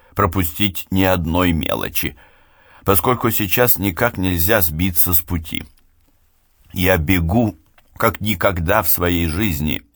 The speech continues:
оставляя свою прошлую жизнь позади. «Джейк!» —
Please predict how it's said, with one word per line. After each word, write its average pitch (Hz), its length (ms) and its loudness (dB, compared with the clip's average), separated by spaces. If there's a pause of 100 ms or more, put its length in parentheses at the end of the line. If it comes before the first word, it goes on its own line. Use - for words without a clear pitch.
(160)
оставляя 101 720 2
свою 76 260 -6
прошлую 80 600 -2
жизнь 80 520 -4 (100)
позади. 82 680 0 (580)
«Джейк!» — 123 1080 0